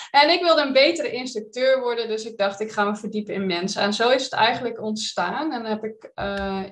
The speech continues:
eerst, eh, allerlei opleidingen, trainingen, omscholingen gedaan om de mens beter te begrijpen. En uiteindelijk kwam ik terecht, ehm,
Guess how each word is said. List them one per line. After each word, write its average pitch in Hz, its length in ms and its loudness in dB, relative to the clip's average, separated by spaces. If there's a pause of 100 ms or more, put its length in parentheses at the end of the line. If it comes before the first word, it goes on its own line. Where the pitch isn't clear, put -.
eerst, - 640 -2
eh, 190 420 -4
allerlei 185 680 -2 (640)
opleidingen, 180 920 2
trainingen, 190 540 0
omscholingen 214 680 0
gedaan 196 400 2
om 185 100 -2
de 190 60 -2
mens 220 360 -2
beter 240 300 0
te 226 120 -6
begrijpen. 220 720 0
En 220 200 -2
uiteindelijk 254 580 -4
kwam 233 200 0
ik 220 140 -8
terecht, 220 800 -2
ehm, 202 760 0